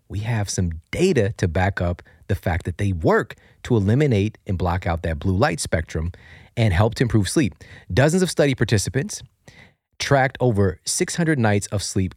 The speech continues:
collectively. And here's what they found by wearing Swannies at night. Objective testing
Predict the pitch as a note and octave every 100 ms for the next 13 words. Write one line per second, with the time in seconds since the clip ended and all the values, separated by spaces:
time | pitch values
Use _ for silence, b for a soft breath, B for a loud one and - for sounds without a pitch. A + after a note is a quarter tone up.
0 | - - F2+ A#2 - F#2 D2+ - - _
1 | _ - E2+ E2 C3+ C#3 C#3 C#3+ C3 F#2+
2 | F2 F2 F2+ E2+ E2 D#2+ F2+ F2+ F#2 -
3 | - E2 D#2+ D#2+ D2+ - D2 - D2+ D2
4 | C2 - - _ b b b b b b
5 | - F2+ C3+ D3+ F#3+ - A2 G#2 A#2 C3